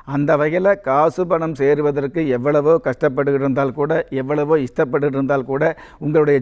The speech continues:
ஜாதகத்திலேயே அதிர்ஷ்டம் அப்படிங்கிற ஒரு அமைப்பு இருந்துகிட்டு இருந்தால் கூட, அது உங்களுடைய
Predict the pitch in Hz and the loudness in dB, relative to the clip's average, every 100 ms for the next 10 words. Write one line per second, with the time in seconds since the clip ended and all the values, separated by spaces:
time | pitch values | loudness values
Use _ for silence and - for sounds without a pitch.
0 | 127 139 160 156 143 160 170 143 139 143 | 2 2 2 0 -2 0 2 2 0 -2
1 | 175 165 139 147 143 139 131 135 143 151 | -2 0 -2 -2 -2 -2 -2 -4 -4 -4
2 | 131 156 147 139 143 123 143 165 185 - | -2 -2 -2 -2 -2 -2 -2 0 0 -2
3 | - 156 147 156 147 143 143 | -8 -2 0 2 2 2 2